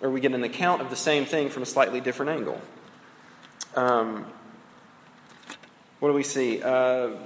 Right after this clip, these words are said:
oh, right, because of Jesus' career, everything that Jesus accomplishes, we see that Satan is thrown down from heaven. Uh, where to go? Verses ten and eleven. "And I heard a loud voice in heaven saying, 'Now the salvation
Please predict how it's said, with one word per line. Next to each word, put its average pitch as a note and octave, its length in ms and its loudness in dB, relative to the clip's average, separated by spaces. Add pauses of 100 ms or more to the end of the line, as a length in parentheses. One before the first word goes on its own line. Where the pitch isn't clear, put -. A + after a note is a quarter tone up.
(920)
oh, D3+ 60 6
right, C3+ 220 4
because E3+ 280 0
of D3 80 -2
Jesus' C#3+ 440 -2
career, D3 460 2
everything G3+ 400 0
that D3 100 -2
Jesus D#3 380 -2
accomplishes, B2 1000 0 (520)
we C#3 100 -2
see F3+ 160 2
that D3 100 2
Satan E3+ 340 2
is - 160 0
thrown D#3+ 460 6
down D3+ 300 6
from C#3 180 -6
heaven. G2+ 400 0 (680)
Uh, A#2+ 180 -2
where A#2+ 160 2
to A2+ 60 -4
go? G#2+ 140 2
Verses B2+ 360 0
ten D#3+ 220 2
and D#3 100 2
eleven. A#2+ 380 4
"And A#2+ 100 0
I B2 80 6
heard F#3 240 4
a D#3+ 60 6
loud C#3 420 4
voice D#3+ 300 4
in C#3 80 -2
heaven C#3 340 2
saying, B2 380 0
'Now C#3+ 260 4
the F3 80 0
salvation D#3 800 2